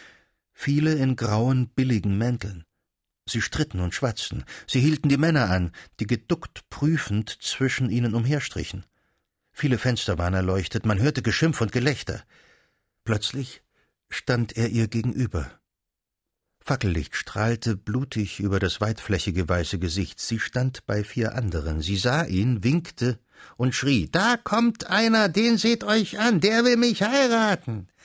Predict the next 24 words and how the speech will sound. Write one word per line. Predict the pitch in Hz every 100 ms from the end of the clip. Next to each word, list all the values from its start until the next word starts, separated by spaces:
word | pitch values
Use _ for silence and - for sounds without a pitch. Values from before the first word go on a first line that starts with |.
| - - - -
Er | 160 220
ist | -
ein | 233 233
Pfaff, | - 247 277 - - - _ - -
aber | 233 262
heiraten | 240 311 311 285 277 277 262 254
will | 269 254
er | 247
mich. | 254 233 -
Nur | 143 208
los, | 247 302 -
Herr | 285
Miguel, | 294 240 233 226 180
bloß | 175 185
nicht | 208 -
geniert, | 233 254 285 262
hier | - 214 240
könnt | 233 277 311
ihr | 294
mich | 240 170
heiraten, | 190 185 180 160
Tag | 190 214
und | 208
Nacht." | 208 247 -